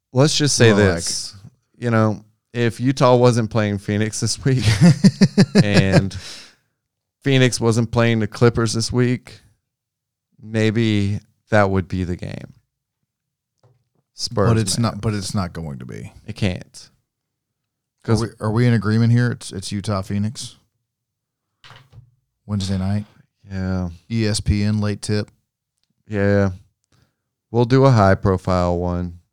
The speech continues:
Speaker 1: I won't hate it 'cause we won't just, I won't hate that one. I won't be mad that I'm watching it.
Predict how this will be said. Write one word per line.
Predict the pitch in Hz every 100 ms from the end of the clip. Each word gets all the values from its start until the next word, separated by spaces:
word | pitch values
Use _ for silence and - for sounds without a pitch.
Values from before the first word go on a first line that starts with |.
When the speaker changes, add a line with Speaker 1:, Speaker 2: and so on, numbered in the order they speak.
| _
Speaker 1:
I | 110
won't | 120 139 101
hate | 98 95
it | 98 98 - _
'cause | - - - _ _ _ _ _ _
we | 104
won't | 98 92
just, | - 98 - _ _ _ _ _ _ _ _ _
I | 107
won't | 123 117 98
hate | 92 -
that | 85 -
one. | - - _ _ _ _ _ -
I |
won't | 113 120
be | 123
mad | 104 92 90
that | 90
I'm | 82
watching | 82 82 85 87
it. | -